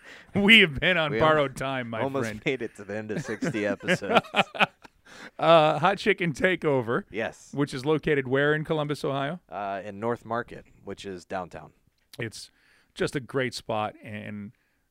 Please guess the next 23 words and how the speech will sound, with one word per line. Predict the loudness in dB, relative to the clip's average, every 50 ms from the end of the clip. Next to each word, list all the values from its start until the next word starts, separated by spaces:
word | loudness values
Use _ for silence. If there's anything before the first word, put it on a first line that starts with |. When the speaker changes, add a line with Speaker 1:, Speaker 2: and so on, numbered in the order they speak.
| _ _ _ _ _ _ _ _
Speaker 1:
you | -8 -6
know, | -4 -4 -2
when | -2 -2 -4
you | -4 -6
do | -4 -4 -4
something | -4 -4 -6 -8 -6 -8 -10 -8 -8 -8 -6
really | -6 -6 -6 -6 -4
well, | -2 -2 0 0 0 -2 -4 -6
there's | -10 -12 -8 -6
no | -6 -4
reason | -2 -2 -2 -4 -6
to | -6
go | -4 -2 0 0 0 -2 -2 -6 _ _ _ _ _ _
crazy | -4 -2 -2 -2 -2 -2 -2
with | 0 0 0 0 -2
it, | -6 -6 -10 _ _ _ _ _ _
but | -10 -6
they | -4 -6 -4
do | -2 0 0 0 0 -4 -6 -10 _ -20 -20 _ _ _ _ _ _ _ _ _ _ _
as | -12 -12 -8 -6
in | -4 -4
the | -2 -2
name, | -2 -2 -4 -6 -8